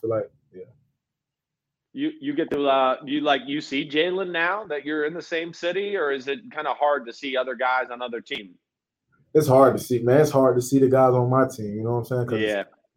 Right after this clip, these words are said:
Speaker 1: so much, it's so much different. So, you know, I haven't got to see him this off season. Usually we get a workout or something in, but,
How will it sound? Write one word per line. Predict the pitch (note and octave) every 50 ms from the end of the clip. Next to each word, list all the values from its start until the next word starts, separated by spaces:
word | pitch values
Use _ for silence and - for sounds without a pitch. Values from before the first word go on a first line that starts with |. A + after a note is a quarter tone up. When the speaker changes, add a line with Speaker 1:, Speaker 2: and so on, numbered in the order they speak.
| _ _ -
Speaker 1:
so | C3+ C3+
much, | C3+ C3+ C3 B2+ B2 B2+
it's | B2 C3 B2+
so | - C#3+
much | C3+ C3+ B2+ A2+ F#2 F#2+
different. | B2 B2+ B2+ B2 A#2+ A2 G#2+
So, | - - A2 G#2+ G#2 G2+ - _ _ _ _ _ _ -
you | B2
know, | B2 B2+
I | B2+ C3+
haven't | C3+ B2+ B2 B2 A#2 A2+ - -
got | B2 A#2+ A2+ A2+
to | G#2+
see | - - A#2+
him | A#2+ A#2 A#2
this | A#2 A2+ A2
off | G#2+ A2 A2 A2
season. | - - A#2 A2+ A2 G#2 G#2+ A2 A2 -
Usually | A2+ A#2+ B2 B2 A#2+ A#2 A2+
we | A2 A2
get | A2+ A#2 G#2+
a |
workout | G2 G#2+ A2+ A2+ - A2+ G#2+ G#2+
or | A2
something | - - A2 G#2+ G#2+ G#2+ G#2+
in, | G#2+ G#2 G2
but, | G2+ G2+ F#2+ -